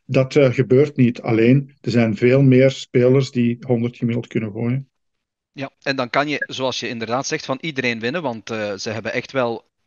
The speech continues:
Speaker 2: en route naar de finale mooie namen uitgeschakeld. Shaganski onder meer, Dimitri van den Berg uitgeschakeld, Johnny Clayton onder meer uitgeschakeld, Scott die rekende af met Kim Huibrechts, met Ross Smith, met Gary Anderson en Gian van Veen. Dat waren eigenlijk allemaal zware dobbers toch wel.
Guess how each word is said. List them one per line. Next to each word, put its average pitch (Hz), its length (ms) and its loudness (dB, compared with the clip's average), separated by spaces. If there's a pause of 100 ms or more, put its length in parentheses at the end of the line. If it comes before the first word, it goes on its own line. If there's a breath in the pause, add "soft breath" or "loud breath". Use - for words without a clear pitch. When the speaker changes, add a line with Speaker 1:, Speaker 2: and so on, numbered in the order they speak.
(120)
Speaker 2:
en 135 220 2
route 151 260 -4
naar 143 140 0
de 135 100 -8
finale 139 360 -2
mooie 135 240 -2
namen 139 280 -4
uitgeschakeld. 180 600 -8
Shaganski 135 600 -2
onder 156 240 -6
meer, - 560 -8
Dimitri 180 300 -4
van 208 100 -4
den 202 100 -6
Berg 131 180 0
uitgeschakeld, 143 680 -4
Johnny 170 220 -2
Clayton 143 460 -2
onder 139 220 -10
meer 143 160 -4
uitgeschakeld, 139 760 -8
Scott - 420 -6
die 147 100 -6
rekende 143 340 -2
af 131 180 -6
met 131 180 -8
Kim 180 180 -2
Huibrechts, 139 920 -4
met 139 280 -2
Ross 160 320 0
Smith, 143 280 -4
met 135 160 -6
Gary 165 300 2
Anderson 151 380 -2
en 185 240 -6
Gian 156 320 0
van 131 200 -4
Veen. 123 260 -6
Dat 147 160 -12
waren 113 260 -6
eigenlijk 127 360 -6
allemaal 120 200 -8
zware 107 360 -10
dobbers 143 360 -8
toch 202 160 -8
wel. 208 240 0